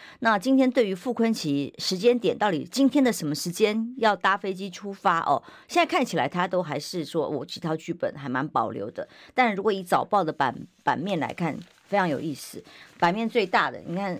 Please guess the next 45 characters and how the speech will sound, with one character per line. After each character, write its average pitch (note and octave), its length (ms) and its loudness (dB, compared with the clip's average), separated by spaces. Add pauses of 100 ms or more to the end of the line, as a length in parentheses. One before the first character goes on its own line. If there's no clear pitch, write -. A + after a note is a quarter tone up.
(100)
呃， A2+ 340 -6 (320)
中 G#3 220 0
时 C#3 260 -2
啊， C3 240 0
大 F3+ 140 -8
概 F3+ 120 -2
是 F3+ 120 -8
这 - 140 -6
样 E3 180 0
的， C#3+ 160 -6
呃 - 800 -10
，A G#3 300 -2
四 G#3 460 -6
底 D3+ 160 -6
下 F#3+ 180 2
的 E3+ 80 -2
版 C3 200 -2
面 F3 260 -4
啊， C#3+ 180 -2
联 F3 160 -2
合 F#3 320 2
大 G#3+ 120 -6
概 B3 360 -2
就 A#3 200 0
是 A#3 360 -4 (340)
A A#3+ 180 4
四 C4 180 -8
也 F3 100 2
是 F3 120 -6
底 C#3+ 160 -8
下 F#3 180 0
不 F3+ 120 -12 (160)
大 C#4 300 2
哦， C3+ 240 -6
版 C3 160 2
面。 E3 160 -2
哎， - 160 2 (560)
我 D#3 80 -6
们 D3+ 160 -6
的 D#3 180 0
总 C3+ 240 -4
召 C3+ 180 0
来 F#2 200 -2
了， - 100 -10 (240)
但 C4+ 220 2